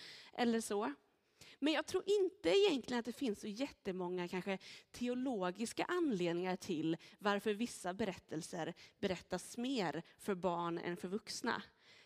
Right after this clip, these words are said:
För jag tror att alla berättelser som vi kan läsa om i Bibeln har oss nå-, något att säga.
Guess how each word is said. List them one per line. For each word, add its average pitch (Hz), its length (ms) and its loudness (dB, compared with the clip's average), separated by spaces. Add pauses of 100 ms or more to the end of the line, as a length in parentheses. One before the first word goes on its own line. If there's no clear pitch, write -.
För - 120 0
jag 285 200 6
tror 202 280 2
att 202 140 2
alla 294 380 6
berättelser 247 720 2
som 233 180 -2
vi 202 140 4
kan 214 200 6
läsa 226 340 6
om 214 160 4
i 190 60 6
Bibeln 185 500 4 (640)
har 226 560 2
oss - 360 -4 (680)
nå-, 226 240 2
något 240 340 2
att - 140 -6
säga. 240 720 0